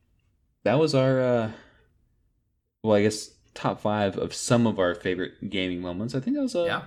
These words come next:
Speaker 1: that was a good one. I think it was a good little topic there.
Speaker 2: Mm-hmm.
Speaker 1: So
Speaker 2: Yeah.
Speaker 1: we'll be back with another one soon.
Speaker 2: Uh-huh.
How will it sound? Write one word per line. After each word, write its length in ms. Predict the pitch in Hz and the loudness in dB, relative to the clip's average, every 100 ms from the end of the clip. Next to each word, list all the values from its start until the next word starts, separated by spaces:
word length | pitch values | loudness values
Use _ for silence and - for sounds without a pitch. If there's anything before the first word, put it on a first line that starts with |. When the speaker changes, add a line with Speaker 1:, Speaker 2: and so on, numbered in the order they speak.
| - | -12
Speaker 1:
that 120 | 165 | -12
was 140 | 165 - | -10 -10
a 40 | |
good 220 | - - | -10 -8
one. 140 | 87 85 | -8 -10
I 120 | 92 - | -12 -10
think 60 | |
it 40 | 113 | -8
was 100 | 104 | -6
a 40 | |
good 100 | 107 | -6
little 160 | 98 92 | -6 -8
topic 400 | 98 90 - - | -8 -8 -10 -10
there. 140 | - | -4
Speaker 2:
Mm-hmm. 60 | 139 147 | -2 0
Speaker 1:
So 140 | 226 - - | -2 -6 -4
Speaker 2:
Yeah. 160 | 113 175 - - _ _ | -2 -2 -6 -20 _ _
Speaker 1:
we'll 120 | 98 | -6
be 100 | 98 95 | -2 0
back 480 | 95 95 107 - - - _ _ _ _ _ _ - | 0 0 -2 -8 -20 -20 _ _ _ _ _ _ -12
with 120 | 104 | -6
another 260 | 95 92 | -2 -2
one 200 | 104 107 | -2 -4
soon. 600 | 107 - - 113 113 131 | -4 -2 2 4 4 4
Speaker 2:
Uh-huh. 200 | 175 104 | 2 -2